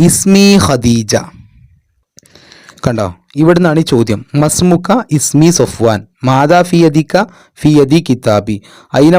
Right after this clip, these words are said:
മദറസതുകി, മദറസതി ഫിൽ മദീന, ഹൽ തുഹിബ്ബുൽ ഖിറാഅ, നഅം ഉഹിബ്ബുൽ ഖിറാഅ, ഹൽ ഇൻദക ദറാജ, ലാ ലൈസ ഇൻദി ദറാജ, കൈഫ ഹാലുകി, അൽഹംദുലില്ലാ നബി ഖൈർ,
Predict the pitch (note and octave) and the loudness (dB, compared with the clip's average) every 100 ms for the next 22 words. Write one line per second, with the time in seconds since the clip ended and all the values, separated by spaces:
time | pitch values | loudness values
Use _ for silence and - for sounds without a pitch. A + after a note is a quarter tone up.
0 | E3 C#3 D#3 D#3 - E3 - E3+ - A#3 | 0 0 0 0 -4 -2 -2 -4 0 0
1 | B3 _ _ - B2+ C#3 C#3 - C#3+ - | 0 _ _ -6 -2 0 0 -2 -4 -4
2 | F3+ F3 C#3 B2 A2 B2 C3+ A#2+ G#2 - | -4 -2 -2 -2 -2 -2 0 -2 -4 -8
3 | _ _ _ _ - F#3 F3+ E3 C#3 F3 | _ _ _ _ -4 -2 0 0 0 -2
4 | D3+ D#3+ - C#3+ C#3+ D3 E3+ F#3 F3 _ | 0 0 0 0 2 0 -2 -4 -6 _
5 | _ _ _ - C3+ E3+ F#3 - C#3+ F3 | _ _ _ -4 -2 0 -4 -4 -2 -2
6 | C#3+ C#3 C3 B2 A#2 A2+ A2 G#2+ - F3 | 0 -2 0 -2 0 -2 -6 -10 0 0
7 | F3+ F3+ F3+ D#3 D#3 C#3 B2+ A#2+ C#3 D3+ | 2 0 0 0 -2 -2 -2 0 0 2
8 | D#3 F3 D3 E3+ F#3+ E3 C#3+ - B2+ B2+ | 0 -2 0 0 2 0 0 -2 -2 -4
9 | A2 G#2+ B2 A#2 C3 C3 A#2+ A2 - _ | -6 -4 -2 0 -2 0 -4 -8 -16 _
10 | _ F#3 F#3 F#3 C3+ C#3 C#3 D#3 F3 F3+ | _ 0 2 0 -2 0 2 2 0 0
11 | C4+ A#3 - _ _ _ _ _ D3+ C#3+ | 0 0 -4 _ _ _ _ _ -2 0
12 | D3+ C#3+ C3 B2+ B2 A#2+ A2+ A2 G#2+ A2 | -2 0 0 0 0 -2 -4 -8 -8 -10